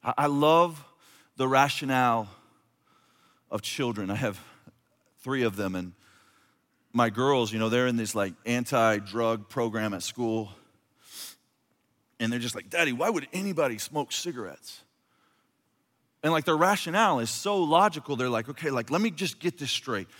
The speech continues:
If I do that, I'm gonna get addicted to it. I'm gonna have to pay for it. It might kill me, and it can hurt those I love.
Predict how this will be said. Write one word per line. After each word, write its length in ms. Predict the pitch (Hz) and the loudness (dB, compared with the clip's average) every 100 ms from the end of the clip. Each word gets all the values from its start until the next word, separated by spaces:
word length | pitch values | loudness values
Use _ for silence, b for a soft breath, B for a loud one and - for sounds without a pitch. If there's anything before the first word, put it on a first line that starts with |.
| B B B B | B B B B
If 200 | 143 139 | -2 6
I 180 | 190 226 | 6 6
do 380 | 147 185 214 151 | 0 0 0 2
that, 360 | 120 92 - _ b b b b - | 2 2 -2 _ b b b b 4
I'm 120 | 175 | 4
gonna 160 | 202 165 | 4 2
get 180 | 165 | 0
addicted 640 | 131 120 113 220 - 139 - | 0 -4 -4 -4 -2 -8 -6
to 240 | 117 92 | -8 -6
it. 100 | 87 b b b b 156 | -8 b b b b 2
I'm 120 | 175 | 4
gonna 120 | 175 | 4
have 280 | 156 170 - | 2 2 2
to 80 | 127 | -10
pay 380 | - - 254 254 | -8 2 2 2
for 360 | - 135 107 | -2 -4 -2
it. 80 | 110 - b b b b b 170 | -4 -10 b b b b b 2
It 160 | 180 | 2
might 380 | 175 202 247 - | 4 6 6 4
kill 340 | - 247 226 196 | -4 2 4 4
me, 380 | 156 139 139 165 | 0 0 0 -2
and 140 | 170 | -2
it 100 | 160 | -2
can 140 | 175 | -4
hurt 400 | 147 127 196 - | -4 0 0 2
those 240 | 165 180 165 | 2 2 4
I 80 | 143 | 4
love. 360 | 139 104 - | 4 2 -2